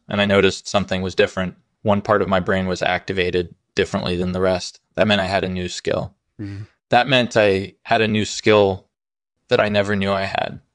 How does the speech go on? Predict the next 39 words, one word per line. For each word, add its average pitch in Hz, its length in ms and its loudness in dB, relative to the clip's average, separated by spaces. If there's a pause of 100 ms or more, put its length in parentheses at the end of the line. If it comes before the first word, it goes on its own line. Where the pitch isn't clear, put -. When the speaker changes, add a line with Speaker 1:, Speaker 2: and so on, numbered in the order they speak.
(100)
Speaker 1:
I 113 60 -6
could 104 180 -4
use 104 220 -2
my 104 140 0
subsystem 104 680 -6 (240)
to 135 80 4
do 143 160 6
things 123 320 0
that 107 100 4
weren't 107 260 0
possible - 640 -6 (160)
with 104 220 -4
my 98 180 2
regular 98 400 2
brain, 95 540 -6
but 107 120 -2
there 104 120 6
were 104 160 6
also 107 260 0
some 104 240 -4
downsides. 98 840 -4 (640)
For 110 160 -4
starters, 107 500 0
sometimes 101 460 -6
it 95 80 -16
didn't 98 240 -8
work, - 320 -8 (100)
Speaker 2:
Yeah. - 300 -12
Speaker 1:
and 110 160 2
I 104 40 2
would 98 140 2
make 104 200 0
mistakes. 104 580 -4 (220)
Another 107 280 2
downside 101 520 0
was 98 140 -2
that 104 180 0
my 101 100 -6
subsystem 98 800 -4